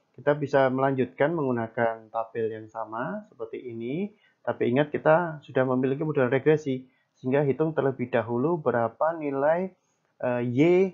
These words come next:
hasil prediksinya dari model regresi yang kita dapatkan. Nah, kemudian kita gunakan tabulasi di sini. Eh, kolom berikutnya adalah Y yang kita peroleh daripada nilai, eh, eh, prediksi model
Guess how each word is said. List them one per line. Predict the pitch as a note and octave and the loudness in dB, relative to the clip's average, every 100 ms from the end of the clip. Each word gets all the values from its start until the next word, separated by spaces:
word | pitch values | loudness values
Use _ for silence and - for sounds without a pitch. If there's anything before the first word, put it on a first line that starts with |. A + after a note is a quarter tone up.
| _ _ _ _ | _ _ _ _
hasil | - A#2+ D#3 D3+ | -8 -4 -2 0
prediksinya | D3+ B2+ - D#3 | 0 -2 -4 -2
dari | C#3+ B2 | -2 -2
model | A#2+ A#2+ C3+ | -4 -2 -2
regresi | C3+ A#2+ A#2 | -4 -6 -4
yang | C#3 C3 | -4 -4
kita | A#2 | -4
dapatkan. | A2 G#2+ - G#2+ G2 _ _ _ - - | -6 -8 -10 -12 -12 _ _ _ -20 -14
Nah, | A#2 | -10
kemudian | B2 B2+ C3+ D3+ | -6 -4 0 -2
kita | D#3 D3 | -2 -6
gunakan | D3 B2 A2+ C#3+ | -4 -6 -4 -4
tabulasi | C#3+ C3 A#2+ G#2+ G#2 | -4 -4 -4 -4 -4
di | A#2+ G#2+ | -10 -10
sini. | A2 A#2 D#3+ G3+ _ _ _ _ _ _ _ _ _ _ _ _ _ | -10 -4 -4 -4 _ _ _ _ _ _ _ _ _ _ _ _ _
Eh, | - C3 B2+ B2 A#2+ A#2+ | -4 -2 -2 -2 -4 -2
kolom | C#3 C#3 | 0 0
berikutnya | C3 C3 C#3 B2 D3 | -2 -4 -4 -4 -2
adalah | C#3 B2 B2+ | 0 0 0
Y | B2+ C3+ C3 A2+ - _ _ _ _ _ _ _ _ _ _ _ _ _ _ - | -2 0 0 -2 -6 _ _ _ _ _ _ _ _ _ _ _ _ _ _ -12
yang | C3+ | -10
kita | C3+ C#3+ C3+ | -6 -4 -2
peroleh | C#3 C#3 D3 | 2 2 2
daripada | B2+ A2+ B2 B2 A#2+ | 2 0 -2 0 0
nilai, | A#2+ A#2+ A#2 A2+ | 0 0 0 -2
eh, | A2 - A#2 A2 _ - | -8 -10 -8 -8 _ -8
eh, | C3+ A#2+ | -4 -4
prediksi | A#2+ C3 B2+ A2+ - | -4 -6 -6 -10 -6
model | B2 A#2+ | -6 -4